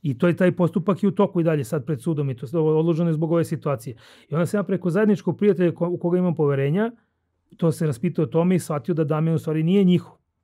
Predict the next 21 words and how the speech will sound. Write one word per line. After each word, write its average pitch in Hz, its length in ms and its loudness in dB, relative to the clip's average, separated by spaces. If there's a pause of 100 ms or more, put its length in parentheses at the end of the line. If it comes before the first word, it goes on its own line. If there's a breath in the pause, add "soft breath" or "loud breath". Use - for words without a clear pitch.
(360)
I 139 40 -10
onda 147 100 0
sam 151 120 0
ga 170 80 2
ja 202 160 4
kontaktirao, 156 680 -2 (380 soft breath)
rekao 147 320 0
mu 143 100 0
da 143 120 0
želim 156 260 2
da 147 80 2
vidim, 147 280 -2
znači, 135 240 -8
šta 151 180 -6
se 147 160 -10
tu 147 100 -8
dešava. 135 340 -6
On 160 60 -2
je 151 60 0
meni 156 180 0
rekao, 156 320 -2